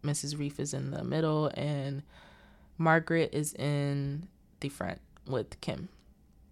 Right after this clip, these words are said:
They're driving. They're talking about what I feel nonsense. And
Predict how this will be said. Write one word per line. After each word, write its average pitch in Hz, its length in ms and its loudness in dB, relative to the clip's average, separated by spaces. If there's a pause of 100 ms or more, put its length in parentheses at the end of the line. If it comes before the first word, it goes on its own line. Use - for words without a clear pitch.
(500)
They're 190 240 8
driving. 160 720 2
They're 165 160 2
talking 175 380 2
about 165 400 4 (200)
what 147 220 -2
I 175 180 6
feel 139 540 0 (120)
nonsense. 147 920 0 (580)
And 147 760 4